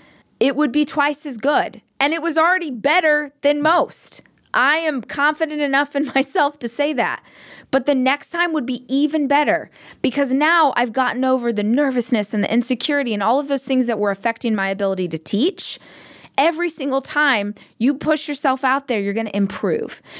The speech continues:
Every single time you walk through the dr-, you're gonna get stronger. Every single time you claw your way up the side of the hill, you've got muscles and tools and things that you didn't have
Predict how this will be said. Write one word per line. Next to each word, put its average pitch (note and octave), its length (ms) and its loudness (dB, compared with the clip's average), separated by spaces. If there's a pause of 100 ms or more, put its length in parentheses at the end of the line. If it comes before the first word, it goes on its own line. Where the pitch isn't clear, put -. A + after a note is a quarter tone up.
(100)
Every D4 280 0
single E4 280 -4
time C4+ 440 0
you A3+ 160 -2
walk A#3+ 580 2
through C#4 300 2
the A#3+ 100 0
dr-, - 180 -4
you're A3+ 140 -2
gonna B3 180 0
get A#3 180 -4
stronger. G3 500 -2
Every C#4+ 260 0
single D#4+ 260 -2
time C4 460 0 (220)
you A#3 120 0
claw C#4+ 400 2
your D4 180 -2
way C#4+ 220 2
up A3+ 160 0
the A#3+ 60 -10
side A#3 260 0
of A#3 80 -2
the A#3+ 100 -4
hill, A#3 480 2 (240)
you've A3+ 220 0
got C#4 240 2
muscles B3 680 0
and G#3 280 -4
tools D4 500 2
and A#3 180 -2
things D4 260 2
that C#4+ 180 0
you A#3 140 2
didn't E4+ 440 -2
have D#4 480 0